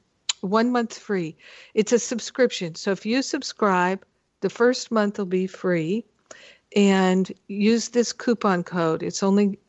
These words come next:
good for the radio listeners. I'll, I'll have 'em set it up. So if you're listening live, you gotta wait a little while 'cause <laughs> I, I didn't pre,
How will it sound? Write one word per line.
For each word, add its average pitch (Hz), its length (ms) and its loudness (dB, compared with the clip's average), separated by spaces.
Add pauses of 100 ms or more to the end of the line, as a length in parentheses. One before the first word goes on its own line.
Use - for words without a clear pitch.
good 196 200 2
for - 160 0
the 175 400 4
radio 175 720 2 (180)
listeners. 170 580 -2 (380)
I'll, 175 320 2
I'll 185 140 2
have 196 200 2
'em 185 100 2
set 180 260 -2
it 175 100 0
up. 156 340 -4
So 170 440 -6 (200)
if 190 140 -4
you're 196 120 4
listening 196 440 0
live, 185 440 2
you 196 120 -8
gotta 175 180 2
wait 175 200 2
a 170 40 -2
little 170 200 -2
while 170 300 -2 (380)
'cause - 380 -2
<laughs> - 80 -14
I, 196 200 -2 (240)
I 196 60 2
didn't 190 480 -2 (580)
pre, 196 520 2